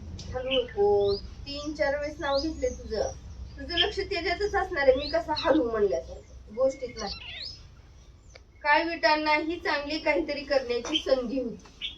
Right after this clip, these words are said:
सर्वजण टोळीची वाट पाहत होते. दोन काळविटे चंदनाच्या गर्द झाडीत लपली होती. ससोबा चंदनाच्या खोडाजवळील गवतात बसला होता. अचानक समोरून गाडीच्या दिव्यांचा प्रकाश आला.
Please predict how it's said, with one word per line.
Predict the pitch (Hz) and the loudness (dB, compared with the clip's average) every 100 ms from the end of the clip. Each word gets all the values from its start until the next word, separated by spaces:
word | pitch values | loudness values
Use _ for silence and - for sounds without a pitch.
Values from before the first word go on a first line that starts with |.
| - | -6
सर्वजण | - 233 226 220 247 311 | 0 2 4 4 2 0
टोळीची | 302 240 220 208 262 | 0 -2 -2 -6 -6
वाट | 247 196 226 - | -2 -2 -2 -4
पाहत | 285 311 311 | -6 -6 -6
होते. | 330 - - - - - - - | -6 -8 -12 -14 -14 -14 -18 -14
दोन | 247 330 339 | -4 -2 0
काळविटे | 330 269 254 233 247 262 - | 6 6 6 0 -4 -4 -2
चंदनाच्या | 262 240 226 226 254 | -2 0 2 2 2
गर्द | 247 220 247 269 269 | 0 10 12 12 10
झाडीत | 277 330 285 254 254 | 0 2 2 2 6
लपली | 254 - 269 | 6 4 -4
होती. | 247 247 160 - - - - - | -4 -6 -14 -16 -20 -20 -16 -6
ससोबा | 226 - 220 202 208 233 - - - | -4 -2 0 4 4 4 -2 -16 4
चंदनाच्या | 269 269 254 254 247 311 - | 6 8 6 6 4 2 0
खोडाजवळील | 349 262 247 233 214 220 208 | 2 4 4 2 2 -2 0
गवतात | 214 190 190 202 247 240 | 2 2 2 2 2 2
बसला | 202 202 175 | 0 2 -2
होता. | 160 180 - - - - - - - - | -4 -6 -12 -20 -20 -20 -20 -20 -16 -10
अचानक | 202 262 262 285 | -6 0 0 0
समोरून | 285 262 262 262 294 | -2 2 4 2 4
गाडीच्या | 269 233 240 220 254 262 269 | 6 6 4 2 4 6 4
दिव्यांचा | 262 226 208 214 262 | 2 2 2 0 -2
प्रकाश | 247 240 226 208 202 | -2 -2 0 -2 -2
आला. | 190 165 | -2 -4